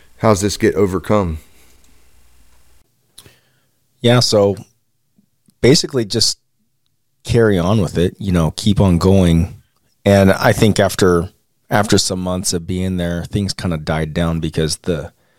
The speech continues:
Speaker 2: the newness of us boots being there was over. So we deployed to Okinawa in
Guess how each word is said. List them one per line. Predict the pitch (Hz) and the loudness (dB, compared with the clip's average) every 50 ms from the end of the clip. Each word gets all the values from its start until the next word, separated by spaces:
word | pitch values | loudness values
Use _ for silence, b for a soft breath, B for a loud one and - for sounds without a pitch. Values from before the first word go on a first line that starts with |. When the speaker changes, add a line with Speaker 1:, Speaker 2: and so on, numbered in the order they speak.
| _ _ _ _ _ _ _ _ _ _ _ - | _ _ _ _ _ _ _ _ _ _ _ 0
Speaker 2:
the | 104 95 | 2 4
newness | 87 90 92 95 98 95 90 82 78 - - - | 6 6 8 8 8 6 6 4 2 0 -2 -4
of | 76 78 | -6 -6
us | 82 80 76 76 - - | -6 -6 -4 -4 -4 -6
boots | - 90 - 95 92 87 - - | -6 -6 -6 -6 -6 -4 -6 -10
being | - _ 95 95 95 92 80 | -8 _ -2 -2 -2 -2 -2
there | 71 71 73 82 101 - _ _ _ | -4 -4 -4 -6 -8 -12 _ _ _
was | - 92 82 78 76 - - - | -18 -8 -6 -4 -2 -2 -2 0
over. | - 127 127 - 71 - - - _ _ _ _ _ _ _ _ _ _ _ _ _ _ | 0 0 0 0 -2 -8 -10 -14 _ _ _ _ _ _ _ _ _ _ _ _ _ _
So | - - - 104 92 90 85 82 - - _ | -6 -2 0 0 0 0 -2 -4 -6 -10 _
we | 110 113 120 120 | 0 2 2 2
deployed | 113 - - 123 113 107 104 | 2 0 2 2 4 4 4
to | 98 | 2
Okinawa | - 101 95 - 90 92 90 92 95 101 98 92 87 80 - - _ | 2 0 -2 -2 -2 0 0 2 2 2 2 2 0 -2 -6 -6 _
in | - 101 92 87 85 82 80 82 80 80 | -2 0 2 2 0 0 -2 -2 -4 -6